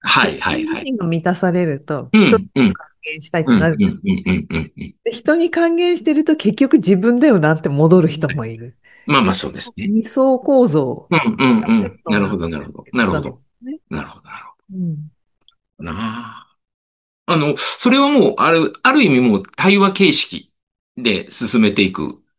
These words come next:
Speaker 2: いや、講座で、
Speaker 1: 形。
Speaker 2: あの、もうカリキュラム。
Speaker 1: カリキュラムがあるんですね。
Speaker 2: 魂と心と肉体の三位一体メソッド。
Speaker 1: はい。うん、うん、うん、うん、うん、うん。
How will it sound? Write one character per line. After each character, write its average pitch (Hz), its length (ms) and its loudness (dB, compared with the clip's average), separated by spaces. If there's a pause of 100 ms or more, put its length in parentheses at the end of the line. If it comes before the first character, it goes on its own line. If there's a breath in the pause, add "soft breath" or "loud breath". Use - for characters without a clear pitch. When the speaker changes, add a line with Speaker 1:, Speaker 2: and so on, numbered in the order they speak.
(200)
Speaker 2:
い 247 40 -4
や、 269 100 0
講 311 280 2
座 285 160 4
で、 277 280 2
Speaker 1:
形。 - 140 -12
Speaker 2:
あ 233 120 0
の、 220 100 2
も 220 140 2
う 214 40 -6
カ 262 140 -2
リ 220 120 -2
キ 180 120 0
ュ - 20 -2
ラ 151 120 -2
ム。 131 360 -10 (300)
Speaker 1:
カ 285 80 4
リ 247 100 2
キ 170 80 2
ュ 139 40 4
ラ 113 80 4
ム 107 100 4
が 101 240 2
あ 110 40 2
る 87 120 -4
ん 76 60 -6
で 73 80 -8
す - 120 -6
ね。 220 160 0 (680)
Speaker 2:
魂 233 600 -2
と 151 140 -8
心 175 520 -2
と 147 320 -4
肉 175 340 -20
体 185 280 0
の 185 100 -2
三 226 400 0
位 160 280 -4
一 165 180 -6
体 160 560 -2
メ 180 100 -2
ソ 151 140 -8
ッ - 100 -12
ド。 180 60 0
Speaker 1:
は 170 60 2
い。 139 40 4
う - 20 6
ん、 113 60 6
う 120 40 4
ん、 117 40 6
う - 20 6
ん、 - 0 -
う 110 40 6
ん、 95 140 2
う 98 60 4
ん、 82 640 -4
う 73 60 -4
ん。 - 160 -10